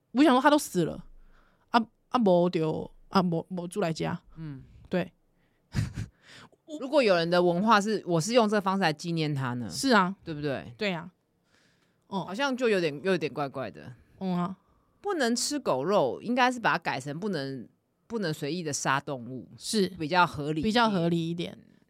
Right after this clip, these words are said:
Speaker 1: 对。那所以就变成是说，呃，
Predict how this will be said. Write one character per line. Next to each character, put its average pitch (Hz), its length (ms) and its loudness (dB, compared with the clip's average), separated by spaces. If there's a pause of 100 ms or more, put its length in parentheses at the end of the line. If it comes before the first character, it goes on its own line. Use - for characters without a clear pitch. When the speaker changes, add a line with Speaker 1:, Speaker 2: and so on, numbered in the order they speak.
Speaker 1:
对。 - 280 -8 (580)
那 349 220 6 (200)
所 - 180 0
以 311 40 2
就 311 100 4
变 285 200 4
成 240 80 6
是 269 140 2
说， 233 480 8
呃， 185 520 2